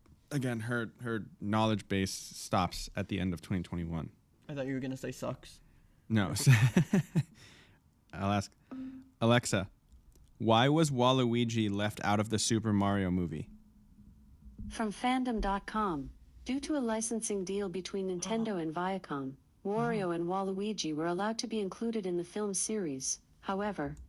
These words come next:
Speaker 3: most other Mario characters were off limits. Waluigi makes a cameo appearance in Battle of the Fireworks,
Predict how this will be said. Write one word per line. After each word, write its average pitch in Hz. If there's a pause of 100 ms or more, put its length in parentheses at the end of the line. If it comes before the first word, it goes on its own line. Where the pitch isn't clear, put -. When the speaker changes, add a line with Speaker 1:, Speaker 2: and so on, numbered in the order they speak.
(160)
Speaker 3:
most 254
other 269
Mario 208
characters 185
were 175
off 190
limits. 226
Waluigi 196
makes 170
a 185
cameo 220
appearance 180
in 170
Battle 185
of 175
the 175
Fireworks, 170